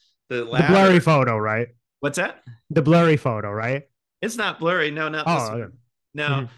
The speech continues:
Speaker 1: no, there's one. Yeah. And there's one blurry photo that shows the kind of mayhem, you know,
Speaker 2: Yeah.
Speaker 1: uh, the experience of, of flashbangs going off and everything. But basically, no, this is a photo near the end of the day.
Speaker 2: Mm-hmm.
Speaker 1: Once the police have taken, you know, Virgi-,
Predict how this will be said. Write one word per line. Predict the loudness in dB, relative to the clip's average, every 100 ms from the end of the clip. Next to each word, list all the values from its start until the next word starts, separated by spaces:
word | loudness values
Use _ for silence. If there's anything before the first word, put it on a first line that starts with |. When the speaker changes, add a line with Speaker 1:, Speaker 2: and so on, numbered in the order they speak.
| _ -6
Speaker 1:
no, | -4
there's | -4 -6
one. | -4 -4 -4 -10
Yeah. | -10 -8
And | -8 -10 -8
there's | -8
one | -4 -4 -4 -8
blurry | -8 -6 -6
photo | -6 -6 -4 -6
that | -8
shows | -8 -6 -6 -8 -10
the | -12
kind | -8 -6 -6
of |
mayhem, | -4 -4 -4 -6 -10 -12
you | -10
know, | -6 -4 -2
Speaker 2:
Yeah. | -2 -4
Speaker 1:
uh, | -8 _
the | -18
experience | -16 -8 -6 -4 -8 -12 -20 _ _ -8
of, | -4 -4 -4
of | -8 -6
flashbangs | -4 -4 -6 -8 -8 -10 -12
going | -8 -8 -6
off | -8 -10
and | -10
everything. | -10 -10 -8 -8 -8
But | -10 -8
basically, | -6 -6 -8 -6 -6
no, | -4 -4
this | -6 -8
is | -10
a | -6
photo | -4 -4
near | -6
the | -8 -8
end | -10
of | -12
the |
day. | -8 -6 -4 -6
Speaker 2:
Mm-hmm. | -8 _ _ _ -12 -6
Speaker 1:
Once | -6 -8
the | -12
police | -16 -8 -6 -6 -6
have | -10
taken, | -8 -10 -6 -8 -8 -8
you | -6
know, | -6
Virgi-, | -8 -8